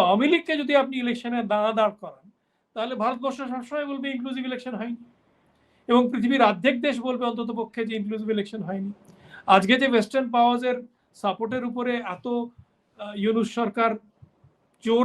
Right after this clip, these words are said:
দিয়ে বলে যে আমাদের কাছে সেই সাপোর্টটা আছে, সেই সাপোর্টটা কি থাকবে যদি ইলেকশনস ইনক্লুসিভ না হয়? আপনি তো দেখলেন, গৌতম তো বললোই আপনাদের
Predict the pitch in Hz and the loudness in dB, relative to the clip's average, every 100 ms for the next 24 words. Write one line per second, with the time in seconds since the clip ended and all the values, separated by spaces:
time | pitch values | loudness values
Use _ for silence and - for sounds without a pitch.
0 | 240 277 247 247 233 220 214 214 208 208 | 4 4 4 2 2 -2 -2 -4 -6 -8
1 | 202 202 208 196 _ - - 208 240 233 | -8 -10 -10 -12 _ -20 -6 -6 -4 -6
2 | 180 160 - 196 151 _ - _ _ 220 | -6 -6 -6 -8 -10 _ -20 _ _ -4
3 | 214 202 180 190 233 226 - 196 190 254 | -2 -4 -4 -4 -4 -4 -2 -4 -2 -6
4 | - - _ _ _ _ _ _ _ _ | -8 -12 _ _ _ _ _ _ _ _
5 | _ - 220 220 233 233 - 202 202 - | _ 4 6 8 6 4 4 6 6 2
6 | 233 208 - _ _ _ 226 196 185 180 | -6 -6 -16 _ _ _ -4 -2 0 -2
7 | 202 180 185 165 240 - _ _ _ _ | -2 -2 -4 -6 -14 -18 _ _ _ _
8 | _ _ _ - 175 220 247 226 262 240 | _ _ _ -4 -2 0 2 6 6 4
9 | 196 214 226 220 233 269 285 262 214 190 | 4 2 2 -2 0 2 4 4 4 2
10 | 196 196 | -4 -6